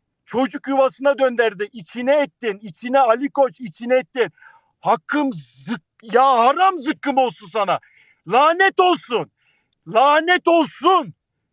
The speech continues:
Bak lanet olsun. Tarihin en kötü adamısın sen bak. Senden nefret ediyorum bak.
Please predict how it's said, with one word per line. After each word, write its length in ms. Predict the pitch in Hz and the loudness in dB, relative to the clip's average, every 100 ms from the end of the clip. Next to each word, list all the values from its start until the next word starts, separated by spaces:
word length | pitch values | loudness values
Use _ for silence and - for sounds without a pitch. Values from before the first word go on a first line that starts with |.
| _ _ _ | _ _ _
Bak 200 | 196 277 226 | 0 0 2
lanet 420 | 262 320 359 349 | 2 2 0 0
olsun. 440 | 330 302 160 233 165 | 0 -2 -6 -14 -8
Tarihin 840 | 233 269 311 330 339 302 339 339 | 0 4 4 2 0 2 2 2
en 200 | 339 294 | 0 0
kötü 280 | 320 302 311 | -2 0 2
adamısın 480 | 285 285 285 254 | 2 0 -4 -12
sen 260 | 226 262 220 | -2 -2 2
bak. 160 | 233 - _ _ | 0 -2 _ _
Senden 440 | _ 269 330 359 370 | _ 0 2 0 0
nefret 600 | 311 320 - 320 381 381 | 0 0 -2 0 0 2
ediyorum 360 | 370 339 320 | 0 2 2
bak. 140 | 294 | 2